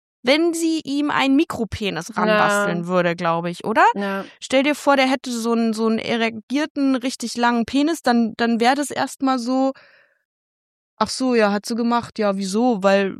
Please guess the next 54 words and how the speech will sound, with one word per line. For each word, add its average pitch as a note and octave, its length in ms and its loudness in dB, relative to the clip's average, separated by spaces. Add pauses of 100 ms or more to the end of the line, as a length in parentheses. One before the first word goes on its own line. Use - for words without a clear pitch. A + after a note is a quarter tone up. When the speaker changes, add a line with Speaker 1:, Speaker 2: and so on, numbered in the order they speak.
Speaker 1:
findet A3 300 -4
sie G#3 100 -6
geil G#3+ 380 4
oder?“ F#3+ 520 -2 (180)
Speaker 2:
Ja, A#3 280 4
und D4 60 4
dann C#4 160 6
ist B3+ 120 -2
die A#3+ 80 -2
Frage, A#3+ 340 2
wie A#3 100 4
viel A#3 180 0
Verbreitung G#3+ 560 0
hätte G3 220 -2
das F3+ 200 -8
gefunden, G3 520 -6
weil F#3 160 0
wer F#3 120 -2
guckt - 220 -12
sich - 160 -12
das - 200 -14
an? F3+ 420 -6 (100)
Speaker 1:
Ja, G3+ 100 -2
Speaker 2:
Also, G3 200 2
Speaker 1:
siehst - 340 -6
du. A#3 400 -8
Speaker 2:
ähm, - 0 -
Speaker 1:
Ja, A3 560 0
und A#3 120 -6
Speaker 2:
ne, D4+ 80 0
Speaker 1:
wie D4+ 80 -2
Speaker 2:
du B3+ 80 2
Speaker 1:
viele A#3+ 80 6
Speaker 2:
hast B3+ 180 0
ja C#4+ 60 -2
schon A#3+ 80 0
Speaker 1:
Frauen C#4 220 4
Speaker 2:
eine A#3+ 100 -2
Speaker 1:
schreiben B3+ 260 -2
ins C4 140 -6
Internet, C#4 580 -2
<laughs> - 720 -2
Speaker 2:
Mhm. D4+ 220 4
Speaker 1:
„Den A3+ 260 -2
würde D#4+ 180 -8
ich D4+ 140 -8
ja D4+ 200 -2
gern D4 300 -2
mal.“ B3+ 260 -2 (120)
Speaker 2:
Ja. A3 280 -8 (160)
Ne, C4+ 140 2
also C#4+ 200 4
Deepfakes, C4+ 640 0
diese A3+ 560 -2